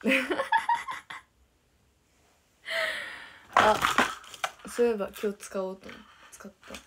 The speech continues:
他にもネックレスあるんだけどね、本当に全部柄、柄みたいな感じで。あれどこだろう。そう、これはルアー昔、これも買いました、前。結構前。あれ？見えない。よ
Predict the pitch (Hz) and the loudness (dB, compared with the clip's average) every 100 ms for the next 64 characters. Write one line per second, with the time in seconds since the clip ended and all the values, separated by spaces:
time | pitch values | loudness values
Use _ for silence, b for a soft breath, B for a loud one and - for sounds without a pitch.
0 | - - - _ _ _ _ - 214 508 | -16 -14 -14 _ _ _ _ -8 0 4
1 | 415 269 359 - 330 - 254 233 220 208 | 4 2 0 0 0 0 -2 0 -2 -2
2 | 208 202 202 202 196 202 b b b b | -4 -6 -6 -8 -10 -14 b b b b
3 | - 381 427 427 403 440 370 226 226 226 | -10 -2 2 2 2 2 2 0 -2 -4
4 | - 226 285 339 339 247 220 214 214 208 | -6 -6 -4 -6 -6 -4 -6 -8 -8 -8
5 | 208 208 - _ 226 220 240 226 214 220 | -10 -14 -18 _ -20 -18 -20 -20 -20 -20
6 | - _ _ _ _ b b b b b | -20 _ _ _ _ b b b b b
7 | _ - 233 220 254 254 254 254 262 247 | _ -12 -10 -10 -10 -10 -8 -8 -6 -8
8 | 233 - 240 240 226 - _ - 285 277 | -12 -14 -16 -14 -16 -18 _ -6 -2 -2
9 | 277 285 269 269 269 - - 208 208 233 | -2 -4 -4 -4 -6 -12 -10 -8 -8 -10
10 | _ _ _ _ _ _ _ _ _ - | _ _ _ _ _ _ _ _ _ -16
11 | 262 - 220 214 233 240 285 240 247 240 | -12 -8 -8 -8 -10 -12 -12 -10 -10 -10
12 | 214 | -14